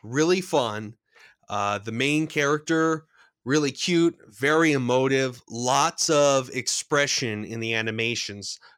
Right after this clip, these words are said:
for such an old, simple game. Now, it is a puzzle platformer, so there's only gonna be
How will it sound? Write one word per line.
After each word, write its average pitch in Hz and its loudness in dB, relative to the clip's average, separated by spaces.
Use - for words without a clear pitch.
for 123 2
such - 0
an 127 -4
old, 127 0
simple 117 -4
game. 107 -6
Now, 127 0
it - 0
is 180 4
a 160 0
puzzle 151 -2
platformer, 117 -2
so 123 -4
there's 123 -2
only 180 2
gonna 170 2
be 131 -4